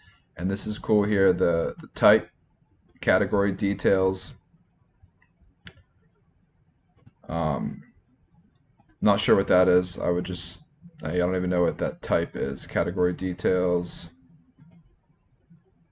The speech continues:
But here, the category, obviously the, where it's gonna show up on your chart of accounts. So Adobe,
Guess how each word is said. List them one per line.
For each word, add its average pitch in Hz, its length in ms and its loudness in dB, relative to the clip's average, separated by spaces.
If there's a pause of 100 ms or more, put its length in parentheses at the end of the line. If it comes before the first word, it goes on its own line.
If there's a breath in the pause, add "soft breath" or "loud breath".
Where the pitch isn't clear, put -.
(260)
But 101 160 6
here, 110 180 8
the 92 100 -2
category, 101 720 4 (720)
obviously 95 560 2
the, 90 560 2
where 98 180 6
it's 92 120 2
gonna 95 160 -2
show 95 200 2
up 87 80 0
on 98 80 -2
your 87 80 -2
chart 87 240 0
of 85 120 -2
accounts. 85 360 -4
So 92 160 2
Adobe, 101 640 2